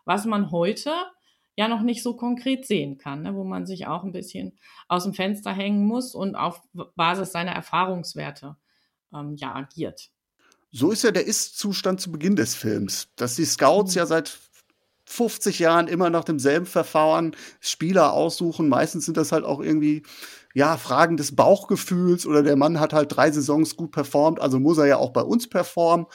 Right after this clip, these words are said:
Speaker 2: Und das sieht man ganz schön am Anfang, dass da eine gewisse Angst vor diesem Transformationsprozess stattfindet, äh, die der Manager da einleitet. Wir haben am Anfang eine Scouting-Runde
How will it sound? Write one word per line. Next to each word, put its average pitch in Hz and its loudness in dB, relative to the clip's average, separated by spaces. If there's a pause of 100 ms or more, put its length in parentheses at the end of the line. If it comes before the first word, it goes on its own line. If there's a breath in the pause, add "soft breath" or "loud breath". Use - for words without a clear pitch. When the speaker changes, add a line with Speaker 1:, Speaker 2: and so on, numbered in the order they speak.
(340 loud breath)
Speaker 2:
Und 147 2
das 151 0
sieht 220 -2
man 190 0
ganz 175 0
schön 220 2
am - -2
Anfang, 202 0
dass 147 -2
da 156 4
eine 160 4
gewisse 156 0
Angst 208 2
vor 147 0
diesem 131 0
Transformationsprozess 143 -2
stattfindet, - -4 (580 soft breath)
äh, 120 2
die 123 0
der 113 0 (220)
Manager 127 4
da 113 2
einleitet. 110 0
Wir 117 0
haben 127 4
am 127 6
Anfang 156 2
eine 143 6
Scouting-Runde 196 4